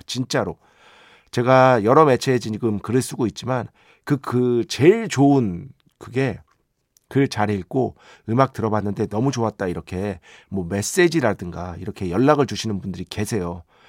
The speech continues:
그런 것들 보면 진짜 보람이 차죠. 어, 제 책 사주시는 분들 당연히 감사하고, 어, 리뷰 써주시고 이런 분들. 그런 분들이 있기 때문에 제가 이 일을 할 수 있는 겁니다. 정말로 진심으로 말씀드리는 겁니다. 정말 기분이 좋아져요.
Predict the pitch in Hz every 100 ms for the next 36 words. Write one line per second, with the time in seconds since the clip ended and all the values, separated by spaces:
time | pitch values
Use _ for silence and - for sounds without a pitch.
0 | _ - 143 180 185 180 156 170 156 151
1 | - 107 107 110 - 147 92 87 _ _
2 | _ _ 123 - _ _ - 117 - 220
3 | 220 - 208 185 170 156 127 98 85 78
4 | _ - 90 117 185 190 110 92 82 -
5 | - _ _ _ _ 143 _ _ - _
6 | 104 135 143 165 165 113 104 - 82 76
7 | - 101 104 87 82 - _ _ _ _
8 | _ - 165 208 202 208 185 123 - 202
9 | - 180 170 160 139 123 107 139 143 131
10 | 175 - 117 98 87 80 80 - - 123
11 | 170 202 196 - 127 123 131 113 92 -
12 | 92 85 78 80 _ - _ - - -
13 | 143 233 277 226 139 123 131 - 90 -